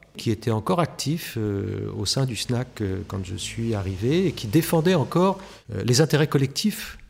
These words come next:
des auteurs. J'ai regardé sa date d'adhésion. Et donc, sa date d'adhésion, c'est en soixante-trois qu'il a adhéré. Et donc, je me suis dit, bon, alors, s'il a adhéré en soixante-trois, ça veut dire qu'en soixante-trois,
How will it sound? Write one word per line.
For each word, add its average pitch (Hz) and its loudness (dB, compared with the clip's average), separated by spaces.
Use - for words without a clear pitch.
des 107 0
auteurs. 107 -2
J'ai 107 0
regardé 107 2
sa - 0
date 139 2
d'adhésion. 113 0
Et 107 -4
donc, 156 2
sa 123 0
date 113 0
d'adhésion, 107 0
c'est - -2
en 104 -2
soixante-trois 156 2
qu'il 143 0
a 131 4
adhéré. 104 0
Et 127 0
donc, 175 4
je 107 -6
me - -4
suis - -4
dit, 202 4
bon, 131 2
alors, 98 -4
s'il 107 -4
a 104 0
adhéré 98 -2
en 90 -4
soixante-trois, 113 -2
ça - 0
veut 110 0
dire 120 0
qu'en 104 -6
soixante-trois, 113 -4